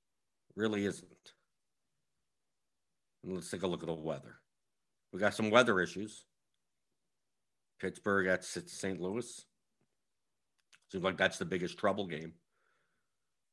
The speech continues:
Good, right? I don't have to play these teams. Fine with me. It's fine with me.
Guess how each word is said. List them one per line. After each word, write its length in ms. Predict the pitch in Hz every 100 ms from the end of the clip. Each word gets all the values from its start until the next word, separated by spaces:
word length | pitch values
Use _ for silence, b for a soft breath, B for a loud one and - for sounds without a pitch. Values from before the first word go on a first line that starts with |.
| _ _ _
Good, 340 | 117 120 76
right? 260 | 80 104 85
I 60 | 90
don't 140 | 98
have 100 | 98
to 80 | -
play 200 | - 92
these 200 | 71 -
teams. 440 | - 71 - - _ _ _ _ _ _ _ -
Fine 200 | 131 135
with 80 |
me. 340 | 135 156 139 135 _ _ _ _ _ _ _ _ _ - - _ b b b b b b
It's 80 | -
fine 380 | 107 98 98 98
with 320 | 85 90 90
me. 340 | 85 82 69